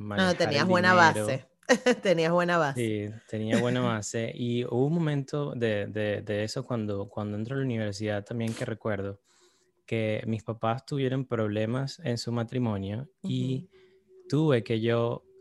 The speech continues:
Speaker 2: terminar de crecer y pedir una beca en la universidad,
Speaker 1: Ok.
Speaker 2: porque no me estaba entrando dinero y obviamente yo no quería dejar de estudiar.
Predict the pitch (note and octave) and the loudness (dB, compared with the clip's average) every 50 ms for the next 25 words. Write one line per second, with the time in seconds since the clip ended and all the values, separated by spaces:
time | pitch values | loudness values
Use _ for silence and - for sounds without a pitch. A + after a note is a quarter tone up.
0 | - _ - A#2 G#2+ A2 A2 G#2+ G#2+ A#2+ C#3+ E3 D#3+ C3 - B2+ A#2 - B2 A#2+ | -14 _ -4 -4 -2 0 0 0 0 0 0 0 0 -2 -2 -4 -2 -2 -2 -2
1 | A#2 A2 - A2 A2 A2 A#2+ B2 A#2+ A2+ A2 A#2 B2+ B2 - G#2+ F#2 F#2+ G2 G2 | -2 0 0 0 0 0 2 0 0 2 2 0 0 -2 -4 -6 -4 -4 -4 -4
2 | G2 G2 G2 G2 F#2+ F#2 F#2 F2+ - - G2 G2 F#2 - F#3+ F#3+ F#3 - F3+ E3 | -4 -2 -2 -4 -4 -6 -8 -10 -10 -8 -8 -6 -8 -8 -8 -12 -10 -8 -8 -8
3 | D3+ D3 E3 F#3+ G#2 G2+ G#2+ G#2 G#2+ A2 G#2+ A2+ A#2 - - B2 A#2+ A#2+ A#2 A2+ | -8 -8 -10 -10 -8 -6 -6 -4 -4 -2 -2 -4 -4 -4 -2 -2 -2 -2 -2 -2
4 | A#2+ A#2+ A#2 A#2 B2 B2 B2+ C3 C3 C3 C3+ A#2 G#2 G2 G2+ G#2 G#2 G2+ G#2+ G#2+ | -2 -4 -2 -2 -2 -2 0 -2 -2 -2 -2 -2 -4 -4 -4 -6 -6 -6 -6 -4
5 | A2 G#2+ G#2+ G#2 - A2+ G#2+ A2+ A2 G#2+ G2+ G2+ G#2 G#2 A2+ - - C3 B2 A#2 | -4 -4 -6 -6 -6 -6 -4 -2 -2 -2 -4 -4 -6 -8 -8 -8 -6 -4 -2 0
6 | G#2 G2+ G#2+ A2+ | 0 -2 -4 -6